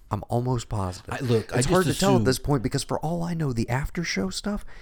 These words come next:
Speaker 1: he might be doing it in character. I don't
Speaker 2: Yeah.
Speaker 1: know with this guy. But no, he is one hundred percent straight up method.
Speaker 2: Hmm.
Speaker 1: Like, yeah, and apparently that, of course, everybody has different acting styles, but that, <sighs> sorry, we're,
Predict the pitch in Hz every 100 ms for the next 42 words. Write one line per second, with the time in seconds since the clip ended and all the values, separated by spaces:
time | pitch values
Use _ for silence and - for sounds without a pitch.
0 | - 190 214 254 214 - 214 240 240 190
1 | - 208 - 247 302 349 - 185 220 311
2 | 370 135 135 120 123 - 117 - 131 170
3 | - - - - - 151 165 107 143 156
4 | 139 123 - 113 113 127 143 123 117 123
5 | 113 - 113 110 104 104 98 101 98 87
6 | - - - - - 101 92 - - -
7 | - - - 117 95 98 92 - 101 98
8 | - 98 92 90 - - - - - -
9 | 101 95 104 101 101 - 95 95 - 98
10 | 98 98 95 95 98 92 95 98 95 92
11 | 95 95 92 - - - - - - -
12 | - - - - - - - - - -
13 | - - 90 85 101 - 98 113